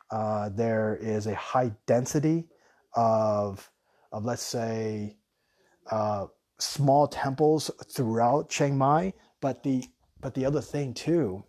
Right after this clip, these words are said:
that makes this a great town to visit is that you have these, you know, these wonderful festivals, like these lantern festivals.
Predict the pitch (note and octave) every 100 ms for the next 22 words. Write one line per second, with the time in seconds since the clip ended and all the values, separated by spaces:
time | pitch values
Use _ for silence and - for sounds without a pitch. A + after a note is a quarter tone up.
0 | _ - G2+ A#2 A#2+ - - - G#2 A2+
1 | A2+ - - _ _ A2 G#2 A#2 A#2+ A2+
2 | - A#2 G#2+ G2 G2+ C#3+ B2+ G2 _ _
3 | _ _ _ - A#2+ G#2+ A2+ A2 G#2+ -
4 | _ _ _ _ _ _ _ _ _ _
5 | - C#3+ - D3+ D#3+ E3 C#3+ A#2+ B2 A#2
6 | A2 - - B2+ G#2+ G#2+ G2+ A#2 B2 G#2
7 | - - B2 - A#2 A#2 A2 G2+ F#2+ -
8 | G#2 A#2 B2 G#2+ - G#2+ - A2 G#2+ G#2+
9 | G#2+ A2